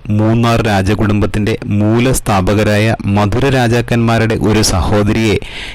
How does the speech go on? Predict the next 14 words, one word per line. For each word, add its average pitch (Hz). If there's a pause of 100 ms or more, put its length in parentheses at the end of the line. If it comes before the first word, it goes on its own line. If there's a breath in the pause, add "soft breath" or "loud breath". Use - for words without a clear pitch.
(180)
ഇടപ്പള്ളി 139
രാജാവ് 120 (120)
സംബന്ധം 117
ചെയ്ത് 107 (180)
കൊച്ചിയിലാക്കി. 107 (1500 loud breath)
ഇടപ്പള്ളി 147
രാജാവിൻ്റെ 143 (120)
മരണത്തെ 113
തുടർന്ന് 120 (140)
ശേഷക്കാർ 117 (240)
ആ - (140)
സ്ത്രീയെ 110 (180)
കൊച്ചിയിൽ 117
നിന്നും 104